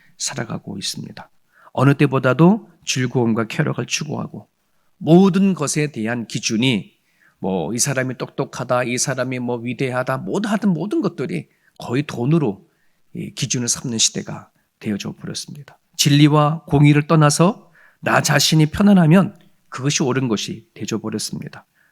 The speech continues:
내가 좋으면 하나님도 좋을 것이다. 내가 옳으면 하나님도 옳다고 하실 거다라고 하는 이 생각에 빠져 우리는 살아가고 있습니다. 성경은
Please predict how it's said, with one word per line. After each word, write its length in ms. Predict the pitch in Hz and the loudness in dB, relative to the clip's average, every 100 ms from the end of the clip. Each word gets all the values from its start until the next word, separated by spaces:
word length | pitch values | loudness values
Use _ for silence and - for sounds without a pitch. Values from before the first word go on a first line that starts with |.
| _ _ _ - | _ _ _ -2
내가 280 | 127 143 | 2 4
좋으면 480 | 147 143 135 131 127 | 4 2 0 -2 -6
하나님도 420 | - 160 147 135 | 0 2 4 2
좋을 300 | 131 131 117 | -4 -4 -8
것이다. 420 | - 113 - - _ _ _ _ _ _ - | -8 -14 -14 -18 _ _ _ _ _ _ -8
내가 260 | 131 131 143 | -2 2 4
옳으면 560 | 143 139 143 147 170 - - | 4 4 4 4 2 -4 -6
하나님도 460 | - 156 147 135 147 | 4 6 6 4 4
옳다고 420 | 147 - 151 143 | 4 2 -2 2
하실 240 | 160 - | 2 2
거다라고 480 | - 147 127 120 131 | 0 2 2 0 2
하는 300 | 127 180 247 - _ - | 6 6 4 -6 _ -4
이 140 | 135 | 0
생각에 680 | 131 - 135 110 117 123 - _ _ - | 0 0 -4 -6 -6 -8 -10 _ _ -8
빠져 480 | 127 117 110 147 - _ _ _ | -6 -6 -6 -8 -10 _ _ _
우리는 220 | - 101 | -14 -10
살아가고 580 | 110 - 123 - - 117 | -8 -8 -12 -12 -16 -12
있습니다. 440 | 110 - 143 _ _ _ _ _ _ _ _ _ _ _ _ _ _ _ _ _ - | -12 -12 -16 _ _ _ _ _ _ _ _ _ _ _ _ _ _ _ _ _ -4
성경은 680 | - 143 123 127 123 - | 2 2 4 2 0 -2